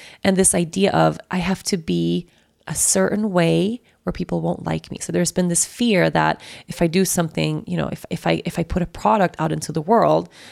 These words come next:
that people won't, won't like me anymore. Like, people won't, won't, won't enjoy or appreciate the rest of the things that I do.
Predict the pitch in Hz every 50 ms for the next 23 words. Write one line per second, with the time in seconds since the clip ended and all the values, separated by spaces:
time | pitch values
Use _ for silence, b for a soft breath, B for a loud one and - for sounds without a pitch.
0 | B B _ - 170 156 156 156 151 - - _ _ _ - - 185 - 185 170
1 | 165 170 170 - - _ _ 214 - 277 226 196 - 285 - - 247 180 - -
2 | - - - - - - 175 - 202 185 202 196 180 170 175 175 165 - - -
3 | _ _ 170 175 175 175 - _ _ _ _ - 170 180 170 - - - 180 175
4 | 160 175 180 180 180 170 160 165 165 165 - - 180 156 - - - 160 147 143
5 | - - _ _ _ _ _ _ _ _ _ _ - 175 160 160 143 - - 165
6 | 165 156 - 170 165 160 151 - - - - 180 - 254 233 - - -